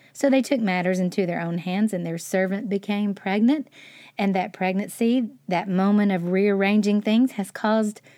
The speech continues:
fighting that still goes on today between the Muslims and the Jews. And you know, we're all like Abraham and Sarah. I am, you are. How many times have we become tired of waiting on God's promises and we go to look for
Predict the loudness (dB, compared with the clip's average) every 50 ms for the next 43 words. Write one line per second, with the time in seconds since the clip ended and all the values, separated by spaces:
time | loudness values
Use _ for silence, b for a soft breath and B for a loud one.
0 | b b b b b _ -4 -2 -2 -2 -2 0 0 0 -2 -4 -6 -6 -4 -4
1 | -2 0 -2 -2 0 0 0 0 0 -2 -2 -2 -2 -4 -4 -4 -8 -10 -10 -8
2 | -8 -6 -6 -6 -6 -6 -6 -8 -8 -8 -8 -8 -6 -6 -6 -4 -6 -6 -6 -4
3 | -4 -4 -4 -4 -6 -8 -14 -18 _ _ _ _ _ _ _ _ _ _ _ _
4 | _ _ _ _ _ _ _ _ -2 0 2 4 4 4 4 4 2 0 -2 -2
5 | -4 -4 -2 -2 -2 -4 -4 -4 -4 -4 -4 -4 -4 -4 -2 -2 -2 -2 -2 -4
6 | -6 -8 -8 -8 -8 -6 -6 -6 -8 -8 -8 -6 -6 -6 -6 -6 -6 -8 -6 -6
7 | -6 -6 -6 -6 -6 -6 -6 -8 -8 -10 -12 -14 B B B B B B B B
8 | B 2 4 6 6 6 4 4 2 0 0 2 2 2 0 0 2 0 0 0
9 | 0 -2 0 0 0 0 -2 -4 -4 -2 -2 -2 0 -2 -4 -4 -4 -4 -4 -4
10 | -2 -2 -2 -4 -4 -4 -4 -4 -4 -4 -4 -6 -8 -8 -6 -6 -4 -4 -6 -6
11 | -6 -6 -6 -6 -6 -6 -8 -6 -4 -4 -2 0 0 2 2 2 0 0 0 0
12 | 0 0 -2 -4 -10 -18 B B B B B B B B B _ -2 0 2 2
13 | 2 2 0 -2